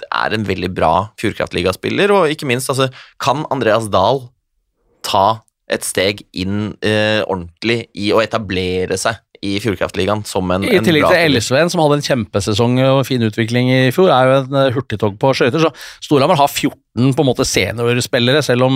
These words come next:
Speaker 2: Elvsveen og, og Andreas Dahl er født i to tusen og to, og det er vel for så vidt, eh, Bakke Olsen også, selv om han har spilt, eh, noe mer. Så, så de, dem, dem har en brei tropp, og, og de har sju seniorbekker også i tillegg til Papuga, så,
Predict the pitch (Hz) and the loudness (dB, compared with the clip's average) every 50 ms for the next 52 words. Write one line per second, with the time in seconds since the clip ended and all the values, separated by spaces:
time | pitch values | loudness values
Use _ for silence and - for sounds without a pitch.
0 | 131 131 120 104 - - 104 110 113 123 123 123 123 123 127 110 123 123 123 123 | 2 2 0 -2 -2 -2 -2 0 0 2 2 2 4 2 2 2 2 2 2 2
1 | 123 120 120 120 120 117 117 110 120 113 110 117 113 - 117 - 127 - 131 123 | 2 2 2 2 2 2 0 2 2 2 2 2 0 -2 -4 -6 -6 -4 -2 -2
2 | 113 120 110 - 123 120 - 139 139 143 143 135 131 120 113 110 110 - 123 117 | -2 -2 -2 -2 -2 -2 0 2 2 2 4 4 2 2 2 0 -2 -6 -6 -4
3 | 123 117 120 120 - - 127 123 123 123 123 127 123 127 127 123 120 120 120 131 | -4 -2 -2 -4 -4 -2 0 0 2 2 2 0 0 0 0 -2 -2 0 -2 0
4 | - - 127 117 - - 135 117 - 156 160 160 151 131 135 120 123 123 120 117 | 0 0 0 0 0 0 -2 0 0 0 0 0 0 0 -2 0 0 2 2 2
5 | 127 120 - 123 120 117 _ - 135 135 131 127 127 135 156 196 190 - - - | 2 0 0 0 -2 -2 _ 0 0 2 2 2 2 2 2 0 0 -4 -8 -18
6 | - - - - - - - - 156 156 135 139 - 160 147 143 147 - 151 139 | -18 -18 -18 -18 -18 -10 -4 -2 0 0 0 0 0 0 2 2 0 0 2 2
7 | 143 143 156 156 147 143 143 143 139 139 135 139 143 139 127 113 107 127 117 120 | 2 2 2 2 2 2 2 2 4 2 2 2 0 -2 -4 -4 -2 -2 0 0
8 | 117 120 131 131 - 170 - - - 139 135 135 135 139 139 - 143 135 131 131 | 2 0 0 0 0 0 -2 0 0 0 2 4 4 4 2 2 2 2 2 2
9 | 127 131 143 135 - - 120 117 113 - - 120 104 101 107 113 113 117 110 - | 2 2 2 2 2 0 0 -2 -2 -2 0 0 0 0 0 -2 -2 -2 -2 0
10 | - 113 107 - 120 117 113 123 110 92 95 - 107 110 123 110 - 117 101 107 | 0 -2 0 0 -2 -2 -2 -2 -4 -4 -4 -4 -2 -2 -2 -2 -2 -2 -2 0
11 | 123 131 131 156 147 139 139 143 | 0 0 2 2 2 2 2 2